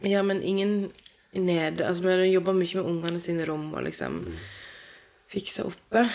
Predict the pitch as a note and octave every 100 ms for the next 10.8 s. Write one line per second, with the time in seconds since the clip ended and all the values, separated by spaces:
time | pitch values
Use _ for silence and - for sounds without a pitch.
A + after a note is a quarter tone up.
0 | - - - - - G3+ G3+ G3+ G3+ -
1 | F#3 - E3+ E3 E3+ E3 E3 E3 D#3+ D#3+
2 | D#3+ D#3+ - - - - G#3+ G3 G3 -
3 | F3 E3+ F3 E3+ E3+ E3 E3 D#3 D#3 F3
4 | F#3 F#3 F3+ G3 G3+ F3 E3+ E3 D#3+ D#3+
5 | F3 - D#3 C#3+ C#3+ - E3 - - -
6 | G#2+ - - - - - - - - _
7 | - F3+ - - F3 - - - F3+ F3
8 | E3+ E3+ E3+ - F3+ F3 F3 F3 E3+ E3+
9 | E3+ F3 - A3+ B3 - - - - -
10 | - - - _ A#3 G3+ G3 F#3